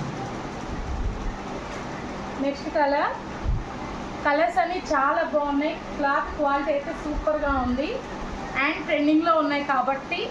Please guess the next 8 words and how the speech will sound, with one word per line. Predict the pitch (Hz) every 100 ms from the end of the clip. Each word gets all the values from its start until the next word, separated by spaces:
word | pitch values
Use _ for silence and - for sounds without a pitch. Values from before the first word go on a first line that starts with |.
| - - - 269
ఆ, | 269 269
and | 285 302 302
తక్కువ | 277 311 311
కాస్ట్ | 302 - 285
ఇస్తున్నారని | 254 277 262 262 302
నేనైతే | 262 247 240 302 277
పెడుతున్నానండి. | 240 - 262 247 233 285
ఇది | 269